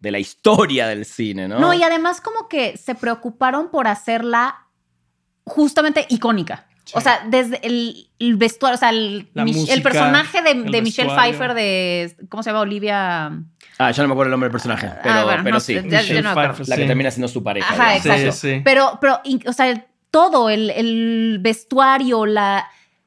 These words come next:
Speaker 3: La
Speaker 2: las
Speaker 3: música, la
Speaker 2: líneas,
Speaker 3: música,
Speaker 2: la, la música,
Speaker 3: sí.
Speaker 2: todo está hecho para ser icónico. O sea,
Speaker 3: Sí.
Speaker 2: tiene tantos momentos que son inolvidables que,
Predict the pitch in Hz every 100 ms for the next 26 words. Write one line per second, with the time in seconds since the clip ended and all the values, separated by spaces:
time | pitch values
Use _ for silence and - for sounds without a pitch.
0 | _ _ 254 233 165 175 240 277 294 294
1 | 262 226 - 196 226 226 226 233 247 277
2 | 302 - 269 147 226 202 - 302 294 311
3 | 370 - - _ - 240 - 254 269 302
4 | - - 269 311 262 - 240 220 233 190
5 | - - - - 196 185 - - - 269
6 | 311 320 311 302 339 262 220 226 247 254
7 | 226 240 240 208 190 190 202 202 226 415
8 | - _ _ _ - 196 185 180 180 175